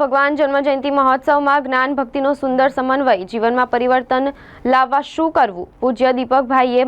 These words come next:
માર્ગદર્શન આપ્યું. પ્રતાપનગર રોડ પર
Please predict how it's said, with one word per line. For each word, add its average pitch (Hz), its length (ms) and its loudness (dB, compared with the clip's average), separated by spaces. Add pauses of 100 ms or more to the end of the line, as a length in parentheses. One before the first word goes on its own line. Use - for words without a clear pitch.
માર્ગદર્શન 202 640 -2
આપ્યું. 190 280 -8 (1700)
પ્રતાપનગર 277 540 2
રોડ 294 220 2
પર 302 280 2